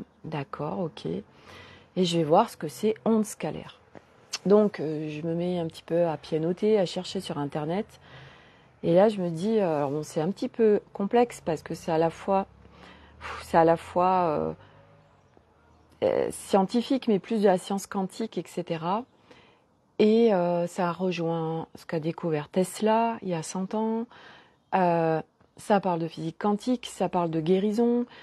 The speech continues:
ça parle de vibration, ça parle de fréquence, ça parle de notre A D N, et cetera. Et là, je me dis, mais, euh, c'est un truc de fou, c'est en, c'est en fait, c'est en corrélation. Alors déjà,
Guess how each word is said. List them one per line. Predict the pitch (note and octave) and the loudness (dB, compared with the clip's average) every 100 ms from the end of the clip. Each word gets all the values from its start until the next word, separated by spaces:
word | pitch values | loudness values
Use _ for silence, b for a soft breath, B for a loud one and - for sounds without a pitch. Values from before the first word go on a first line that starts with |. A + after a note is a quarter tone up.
| B | B
ça | - F#3+ | -4 -2
parle | F3 E3 | 0 -2
de | E3 | -4
vibration, | D#3+ F#3 G#3 G#3 A3+ A3+ A3+ | -4 -2 -2 0 0 0 -2
ça | F#3+ | -2
parle | E3 D#3+ | -2 -2
de | D#3 | -4
fréquence, | - F3+ A3 A3 A3+ - B B B | -4 -2 0 2 0 -4 B B B
ça | - A3 | 0 2
parle | G#3+ F#3 | 2 0
de | F3 | -2
notre | E3 - D#3+ | -4 -6 -8
A | |
D | D#3 E3 | -4 -2
N, | F#3 A#3 | -2 -2
et | F#3 | -4
cetera. | - D#3 D3+ F#3+ - _ _ B B B B | -8 -8 -6 -6 -10 _ _ B B B B
Et | D#3+ | -2
là, | F#3+ | 0
je | G3+ | 0
me | D3 | -4
dis, | D3+ F#3+ | -4 -2
mais, | E3 C#3+ | 0 -2
euh, | - _ _ _ _ | -6 _ _ _ _
c'est | - | -8
un | D3+ | -6
truc | E3+ | -4
de | F3 | -4
fou, | G3+ A#3+ | -2 -4
c'est | - D#3 | -2 -2
en, | D#3 - | 0 -2
c'est | - - | -6 -6
en | D#3 | -4
fait, | G3 G3 | -2 -4
c'est | - | -4
en | D3 | -4
corrélation. | E3+ E3 E3+ E3 - G3 | 0 2 2 2 -2 -6
Alors | F#3+ D3 | -4 -2
déjà, | E3 F3 | -2 -2